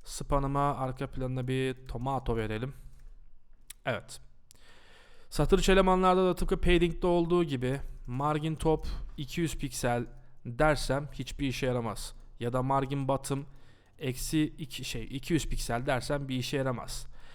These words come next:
Margin top eksi elli piksel dersem bir işe yaramaz. Ama margin left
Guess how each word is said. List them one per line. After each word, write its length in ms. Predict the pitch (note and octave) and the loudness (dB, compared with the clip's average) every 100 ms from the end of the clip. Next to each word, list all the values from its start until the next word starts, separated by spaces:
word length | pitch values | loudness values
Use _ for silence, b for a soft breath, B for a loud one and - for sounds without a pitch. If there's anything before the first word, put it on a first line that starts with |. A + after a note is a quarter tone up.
| b b | b b
Margin 720 | A2 A#2 C3+ F3+ F3+ G3 G3 - - - - - | -4 2 4 4 2 0 0 -6 -16 -20 -18 -2
top 360 | E3+ G3 - - | 4 4 2 -2
eksi 340 | C#3+ - - E3 | -2 -2 -2 0
elli 380 | D3 C3 B2 | 0 0 0
piksel 480 | - - - G#2+ G#2 | -4 -4 -4 -4 -4
dersem 460 | G2+ G2 - D3 F3 - - - - - | -4 -4 2 2 0 -8 -14 -16 -16 -6
bir 100 | A2+ | -6
işe 200 | G#2+ C3 | -4 0
yaramaz. 640 | A#2+ A2+ G#2+ E2 - - - - b b b b | 0 0 -4 -6 -8 -10 -12 -12 b b b b
Ama 340 | F3 D#3 D3 - - - - - - | 4 4 2 -2 -12 -14 -18 -20 -8
margin 560 | B2 B2+ C#3+ C#3+ D3 C#3+ | 0 2 4 2 2 4
left 460 | C#3+ C3+ - - | 2 2 -2 -6